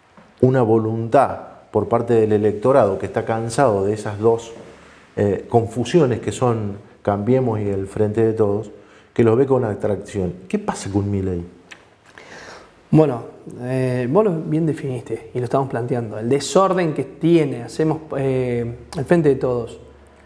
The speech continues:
Speaker 2: y Juntos por el Cambio a nivel nacional genera también de que aparezca y alguien capitalice ese agotamiento. Y cuando decimos desorden no es en términos políticos, es en el marco de ser una experiencia fallida.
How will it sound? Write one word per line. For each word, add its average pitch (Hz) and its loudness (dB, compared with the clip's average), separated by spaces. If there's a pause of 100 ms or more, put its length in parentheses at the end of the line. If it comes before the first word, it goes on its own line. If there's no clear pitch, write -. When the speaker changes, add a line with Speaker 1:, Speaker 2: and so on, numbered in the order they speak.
(220)
Speaker 2:
y 135 -2
Juntos 180 4
por 135 0
el 127 -2
Cambio 113 -6
a - -6
nivel 131 0
nacional 117 -6 (840)
genera 156 4
también 135 -2
de 120 -2
que 117 -8 (800)
aparezca 139 0 (760)
y 160 6
alguien 156 4
capitalice 127 -2 (100)
ese 127 -6
agotamiento. 117 -2 (760)
Y - 4
cuando 170 8
decimos 220 6
desorden 196 6
no 190 4
es 170 4
en 147 2
términos 156 2
políticos, 120 -2
es 160 2
en 143 2
el 131 0
marco 165 2
de - -2
ser 151 0
una 147 -2
experiencia 135 -2
fallida. 113 -2